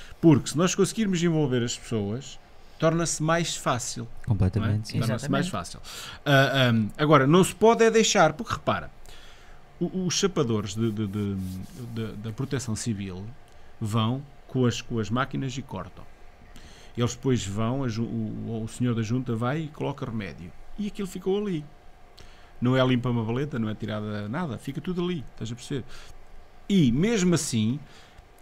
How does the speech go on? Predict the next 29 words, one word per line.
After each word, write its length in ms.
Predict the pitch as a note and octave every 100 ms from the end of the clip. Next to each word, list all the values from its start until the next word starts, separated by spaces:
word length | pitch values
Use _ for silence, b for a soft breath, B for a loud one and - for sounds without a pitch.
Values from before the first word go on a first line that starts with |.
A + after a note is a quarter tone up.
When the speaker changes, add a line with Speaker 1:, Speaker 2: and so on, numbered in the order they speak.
| -
Speaker 1:
que, 140 | -
que 100 | A#2
é 40 | C3
outra 200 | B2+ B2
coisa 240 | C#3 C#3
que 60 | D3+
me 60 |
faz 260 | D3 E3 D#3
confusão, 580 | F#3 F3+ F3+ F3+ F3 D3+ - B B B B
aquilo, 480 | A#2+ - E3+ E3 E3+
as 140 | - D3
ruas 240 | F3 F#3+
não 100 | F#3+
são 160 | F3+ G3
todas 320 | G3+ G#3 A3
da 120 | G3
mesma 240 | G#3+ A#3 A#3+
freguesia. 600 | C4+ C#4 D4 C4 A3 G#3 - B B B B B
Repara, 420 | - - B2+ F#2+
eu 80 | C3
vou-te 160 | F#3
dar 140 | E3 D#3
um 100 | D3+
exemplo 400 | B2 D#3+ C#3 C#3+
claríssimo, 540 | D3 A#2+ F#2 - G#2+
isso 160 | C#3 -
já 80 |
aconteceu 340 | D3+ D3 - C#3+
comigo. 280 | - F#2+